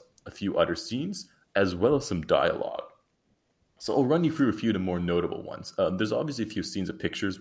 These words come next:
where it's clearly demonstrated via some immaculately placed lines, which do not screw around with camera angles whatsoever, that Luke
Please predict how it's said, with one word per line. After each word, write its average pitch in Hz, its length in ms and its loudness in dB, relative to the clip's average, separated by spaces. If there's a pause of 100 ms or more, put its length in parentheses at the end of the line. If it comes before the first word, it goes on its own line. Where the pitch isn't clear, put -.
where 78 340 0
it's - 200 -6
clearly 143 460 2
demonstrated 85 640 -2
via 87 300 -8
some - 500 -8 (200)
immaculately 101 680 0
placed 87 320 -2
lines, 87 500 2
which - 300 -8
do - 80 -8
not 95 300 0
screw - 240 -2
around 85 160 0
with 85 100 -8
camera 82 340 0
angles 82 320 -2
whatsoever, 87 920 4 (460)
that 95 300 10
Luke 147 360 2